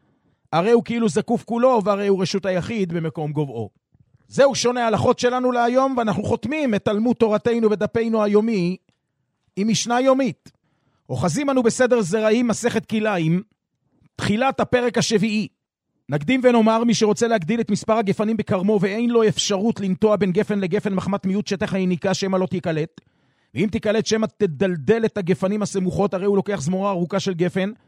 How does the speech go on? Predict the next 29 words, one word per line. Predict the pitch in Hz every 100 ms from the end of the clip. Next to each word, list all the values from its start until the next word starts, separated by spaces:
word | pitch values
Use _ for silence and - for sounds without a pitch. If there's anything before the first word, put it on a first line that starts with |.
| _ _ _ -
וכופפה | 131 175 170 175 208
ונועצה | 202 190 - 202
בתוך | 196 196 -
האדמה, | 180 175 185 185
ובאמצע | 175 190 190
השטח | 175 196 185
שבין | 170 165 156
גפן | 185 196
לחברתה | 185 170 160 151 226 196 - _ _ _ _ 107
מוציאה | 127 170 208
מעל | 214 208 208
הקרקע, | - 208 175 123 - _ _ _
באופן | 98 180 226
שתינק | 202 170 190 208
מהקרקע | 202 190 - 220 208
ומהגפן | 190 180 170 202 196
שהיא | 190
מחוברת | 175 165 170 165 151
אליה, | 135 117
ולאחר | 113 113 175
שתיקלט | 185 165 160 175 190 - _ _ _ _ -
ותשתרש | 147 190 - - 170 202 175
ותוציא | 180 175 196
ענפים, | 185 160 196
מפרידים | 208 - 165 190 190
בינה | 196 220
ובין | 208 165 175
גפן | 180 175 175
האם. | 156 143